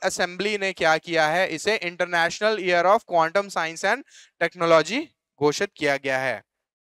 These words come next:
आगे चलते हैं, स्पोर्ट्स में हमारे पास में कोई समसमायिकी है क्या, इन्हें भी देख लेते हैं।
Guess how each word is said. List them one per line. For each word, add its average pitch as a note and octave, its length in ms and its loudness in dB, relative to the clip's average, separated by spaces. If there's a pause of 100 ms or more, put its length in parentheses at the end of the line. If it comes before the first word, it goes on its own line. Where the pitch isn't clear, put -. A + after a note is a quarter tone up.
(1120)
आगे F3 220 4
चलते G#3 300 2
हैं, G#3 160 2
स्पोर्ट्स A3+ 560 2
में A#3 80 0
हमारे G#3 280 4
पास G#3 260 2
में G#3 80 -6
कोई G#3 160 4
समसमायिकी G3+ 640 -2
है G3 160 2
क्या, G3 120 2
इन्हें E3+ 240 0
भी F#3+ 80 0
देख F#3+ 180 0
लेते F#3 220 -2
हैं। F3+ 220 0